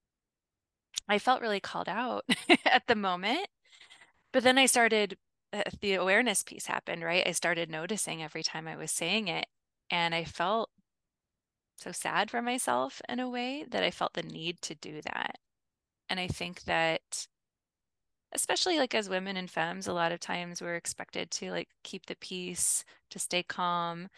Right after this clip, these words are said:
and to maybe, like, even lower ourselves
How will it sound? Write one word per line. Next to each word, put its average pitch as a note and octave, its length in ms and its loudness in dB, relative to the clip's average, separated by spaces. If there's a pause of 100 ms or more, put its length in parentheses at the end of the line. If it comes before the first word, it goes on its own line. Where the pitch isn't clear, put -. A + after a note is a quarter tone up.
(220)
and F3+ 180 -4
to - 100 -4
maybe, F3 340 -4
like, D#3 260 -6
even D#3+ 560 -8 (920)
lower F3+ 440 -2
ourselves D#3 840 -2